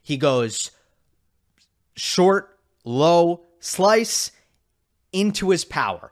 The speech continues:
into his backhand down the line, or ideally into his forehand inside in, his forehand inside out,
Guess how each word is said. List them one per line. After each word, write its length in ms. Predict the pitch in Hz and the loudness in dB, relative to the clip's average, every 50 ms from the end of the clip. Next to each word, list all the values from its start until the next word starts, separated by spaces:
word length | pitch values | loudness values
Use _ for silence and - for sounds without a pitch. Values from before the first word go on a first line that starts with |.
| _ _ _ _ _ _ | _ _ _ _ _ _
into 340 | - 185 208 202 - - 170 | -6 -4 -4 -4 -2 0 0
his 140 | 147 131 - | 0 0 0
backhand 500 | - 147 143 139 - - 156 131 120 117 | 0 0 0 0 0 -2 -4 -4 -4 -2
down 200 | 123 113 110 107 | -2 -4 -4 -4
the 60 | 101 | -6
line, 440 | 104 131 170 185 185 185 180 180 170 _ _ _ _ _ _ _ _ _ _ | -2 0 2 2 2 0 -4 -8 -12 _ _ _ _ _ _ _ _ _ _
or 280 | - 131 123 117 117 - | -6 -4 -2 -2 -2 -2
ideally 760 | 113 117 123 117 107 143 156 170 180 156 131 110 110 120 _ _ _ _ _ _ _ - | -2 -2 -2 -2 -2 2 2 4 4 2 0 -2 -2 -6 _ _ _ _ _ _ _ -6
into 720 | 156 165 175 165 - - 170 160 147 143 143 139 139 135 _ _ _ _ _ _ | -6 -4 -4 -6 -6 -4 -2 -2 0 0 -2 -4 -6 -10 _ _ _ _ _ _
his 200 | _ - 143 131 | _ -6 -6 -6
forehand 640 | - - - 151 151 143 117 151 139 135 135 131 - - | -6 -6 -2 -2 0 0 -2 -2 -4 -4 -6 -6 -8 -8
inside 420 | 135 139 135 - 139 127 127 127 | -8 -8 -6 -2 0 0 0 0
in, 200 | 135 135 135 127 | -2 -2 -4 -6
his 180 | 123 131 117 - | -8 -10 -12 -10
forehand 440 | - - 135 127 120 131 120 117 | -6 -4 -4 -2 -2 -4 -4 -4
inside 380 | 117 113 113 - 123 110 107 104 | -6 -6 -6 -2 -2 -2 0 0
out, 280 | 107 104 101 101 - | 0 -2 -2 -4 -6